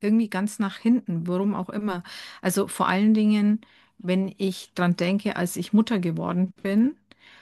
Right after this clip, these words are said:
da war dann plötzlich gar nicht mehr ich in irgendeiner Form, sondern ich hatte eine Funktion und hab ma-, hab die Verantwortung für die Kinder übernommen, klar.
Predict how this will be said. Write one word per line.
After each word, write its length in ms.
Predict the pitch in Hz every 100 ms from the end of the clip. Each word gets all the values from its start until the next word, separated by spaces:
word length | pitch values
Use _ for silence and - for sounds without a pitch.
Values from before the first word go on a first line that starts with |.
| _ _ _
da 120 | 196 175
war 120 | 185
dann 160 | 190
plötzlich 420 | 180 190 - 190 -
gar 160 | 175
nicht 180 | 208 -
mehr 180 | 175 -
ich 160 | 214 185
in 100 | 170
irgendeiner 340 | 202 220 175
Form, 460 | - 165 160 180 220
sondern 400 | 202 180 175 175
ich 140 | -
hatte 180 | 180 185
eine 100 | 175
Funktion 800 | - 175 175 - 180 180 220 294 _ - _ - - - - -
und 600 | 196 196 190 196 - - _ _ -
hab 200 | 185 185 _ -
ma-, 320 | 175 170 160
hab 220 | - 180 -
die 100 | 180
Verantwortung 720 | 196 - 185 208 190 196 165
für 160 | -
die 140 | 170 165
Kinder 500 | - 233 277 262 -
übernommen, 640 | 165 160 160 156 190 294 - _
klar. 360 | - 156 202